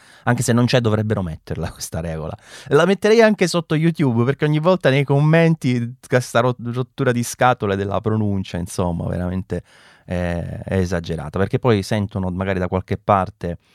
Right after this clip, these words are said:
il finto americano che dice Apple e quindi poi si <laughs> lamentano con chi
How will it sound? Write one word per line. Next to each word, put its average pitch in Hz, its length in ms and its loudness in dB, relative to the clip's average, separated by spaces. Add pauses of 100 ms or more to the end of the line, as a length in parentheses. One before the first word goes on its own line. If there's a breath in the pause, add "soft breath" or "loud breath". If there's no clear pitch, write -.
(280 soft breath)
il 87 120 -8
finto 92 300 -4
americano 90 520 0
che 87 120 -10
dice 85 240 -6
Apple 92 460 -2
e 90 60 -8
quindi 90 280 -6
poi 82 640 -6
si - 120 -10
<laughs> - 20 0
lamentano 95 680 0
con - 160 -2
chi 98 400 -4